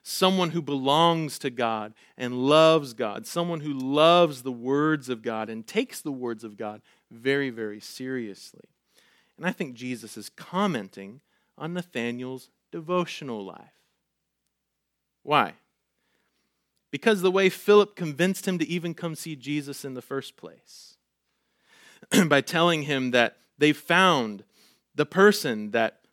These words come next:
Moses and the law and the prophets are all writing about. There's a person we're looking for, and I think we found him, the guy that we've been reading about and praying for and waiting for. I think I found him. You should come and see.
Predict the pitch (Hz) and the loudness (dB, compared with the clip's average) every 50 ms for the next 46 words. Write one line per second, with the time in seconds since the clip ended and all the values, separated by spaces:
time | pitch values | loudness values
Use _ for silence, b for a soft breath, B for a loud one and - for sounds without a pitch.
0 | - 123 131 151 180 208 208 196 180 143 120 113 104 104 110 120 131 135 139 143 | -14 -4 0 4 6 8 8 8 8 6 2 -2 -6 -4 -4 -4 -2 0 0 2
1 | 147 160 180 196 185 170 151 131 120 - 127 147 143 - - - - 196 208 202 | 2 4 4 6 6 6 6 4 2 0 -2 -4 -6 -6 -6 -2 0 2 2 2
2 | - - 131 - - 139 139 - - 170 185 196 202 202 180 165 170 185 208 202 | 0 -4 -6 -4 -4 -4 -4 -4 -2 0 4 6 6 6 6 6 6 6 6 4
3 | 196 175 151 123 123 117 113 107 - 151 160 147 156 - - - 196 233 240 - | 4 2 2 2 2 2 2 2 2 0 -2 -2 -4 -6 -2 2 2 2 2 2
4 | - 196 160 143 139 139 139 170 226 220 208 180 160 - 151 147 143 143 147 - | -2 -6 -4 -4 -4 -2 -2 -2 -2 -2 -4 -6 -6 -6 -8 -8 -8 -8 -12 -12
5 | - 269 381 - 311 240 180 - - 180 196 269 359 403 339 - 180 107 92 87 | -14 -16 -12 -10 -8 -8 -8 -10 -10 -8 -4 -4 -4 -4 -4 -6 -10 -12 -14 -16
6 | _ _ _ _ _ _ _ - 139 143 190 214 226 226 214 190 160 - _ b | _ _ _ _ _ _ _ -12 -10 -6 -4 -4 -4 -4 -4 -4 -6 -8 _ b
7 | b b b b b b 151 180 170 180 175 160 151 143 175 214 247 269 262 247 | b b b b b b -6 -4 -2 -2 -2 -4 -4 -2 0 2 4 4 4 4
8 | 196 143 113 98 104 90 82 _ _ _ _ _ _ - 143 156 151 - - - | 2 0 -2 -4 -6 -12 -16 _ _ _ _ _ _ -8 -8 -8 -8 -8 -10 -4
9 | 170 185 196 214 233 254 247 226 196 - - 135 120 107 101 - 131 143 143 135 | 0 2 2 4 4 2 2 2 0 -2 -4 -4 -4 -4 -4 -6 -10 -10 -10 -10
10 | 127 127 156 180 202 233 240 233 208 175 151 _ - 117 110 113 117 _ - 185 | -8 -4 -2 0 0 0 0 0 -2 -2 -4 _ -6 -6 -6 -6 -6 _ -8 -6
11 | 202 214 - 170 151 - - 175 220 269 254 - 147 120 113 113 143 160 - - | -6 -4 -4 -6 -8 -6 -6 -4 -4 -4 -4 -6 -10 -12 -10 -10 -10 -8 -8 -10
12 | 226 185 _ - - 120 127 147 180 202 214 - - - 262 294 320 294 - - | -12 -12 _ -16 -16 -14 -14 -12 -10 -10 -10 -10 -8 -6 -4 -4 -4 -4 -6 -10
13 | _ | _